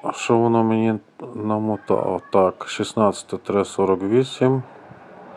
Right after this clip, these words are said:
сімнадцяте чотири тринадцять, вісімнадцяте п'ять сорок, дев'ятнадцяте два вісімдесят три,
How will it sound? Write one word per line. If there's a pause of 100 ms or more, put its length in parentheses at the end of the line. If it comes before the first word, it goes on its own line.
(680)
сімнадцяте
чотири
тринадцять, (260)
вісімнадцяте
п'ять
сорок, (1700)
дев'ятнадцяте
два
вісімдесят
три,